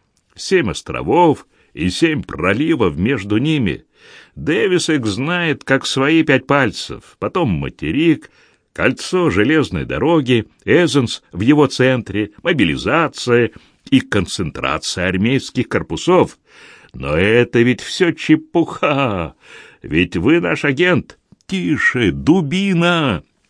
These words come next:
Дольман повернулся и сделал пару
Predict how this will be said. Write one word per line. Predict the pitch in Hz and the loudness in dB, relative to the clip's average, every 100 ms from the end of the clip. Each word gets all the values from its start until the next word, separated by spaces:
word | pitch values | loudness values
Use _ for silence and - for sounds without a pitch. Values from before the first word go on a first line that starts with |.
| _ _ _ _ _ _ | _ _ _ _ _ _
Дольман | 95 85 120 139 139 120 123 117 | -6 2 6 8 6 4 2 0
повернулся | - 76 73 82 98 160 160 127 - 135 113 - - - - | -2 -4 -2 -4 -4 -4 -6 -8 0 0 0 -4 -20 -20 -20
и | - 76 90 | -4 2 2
сделал | 85 71 69 143 151 110 | 0 -6 -4 0 2 2
пару | 80 - 147 143 120 | 0 -6 -2 0 0